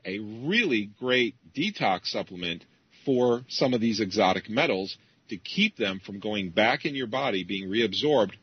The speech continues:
when you're in the process of a detox. And a lot of people who've used Algin actually have come back to me and said, "This is amazing. I can actually feel the difference when I take it." Well, yeah, that's great because it's, it's prohibiting that reuptake, you know, research, that redistribution in your body at, while you're detoxing.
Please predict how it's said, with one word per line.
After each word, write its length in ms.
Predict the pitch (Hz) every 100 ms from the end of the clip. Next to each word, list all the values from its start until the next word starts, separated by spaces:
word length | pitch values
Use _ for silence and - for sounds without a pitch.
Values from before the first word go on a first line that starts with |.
| _ -
when 220 | 104 117
you're 100 | 110
in 80 | 104
the 80 | 101
process 480 | 113 98 - 92
of 60 | 80
a 60 | 82
detox. 600 | 104 123 87 57 - - _ - - - - - -
And 120 | 95
a 20 |
lot 280 | 98 110 143
of 100 | 156
people 320 | 160 156 143
who've 160 | 127 113
used 260 | 120 127 113
Algin 460 | 127 147 117 101 -
actually 460 | 107 107 - 101
have 120 | 98 -
come 140 | 120
back 220 | 113 110 -
to 80 |
me 160 | 107 123
and 100 | 98
said, 160 | - 90
"This 180 | 139
is 140 | 123 92
amazing. 400 | 90 110 139 104
I 120 | 90
can 140 | -
actually 280 | 101 - 82 -
feel 160 | 117 123
the 120 | 98
difference 360 | 120 131 110 -
when 120 | 92
I 100 | 87
take 280 | - 123 -
it." 120 | - -
Well, 180 | 101
yeah, 260 | 107 131 151
that's 240 | - 95
great 280 | - 131 135
because 280 | 110 - 87
it's, 160 | 90 - - - -
it's 160 | 90
prohibiting 600 | - 95 92 120 110 95
that 180 | 95 92
reuptake, 720 | 98 131 120 123 - 95 64 - -
you 60 | 85
know, 180 | 85 69
research, 500 | 78 107 104 - 104
that 180 | 95 90
redistribution 800 | 101 101 104 - 85 101 120 107
in 80 | 87
your 100 | 85
body 340 | 78 101 95 85
at, 120 | -
while 200 | 85 87
you're 160 | 82 73
detoxing. 720 | 95 107 80 60 - 52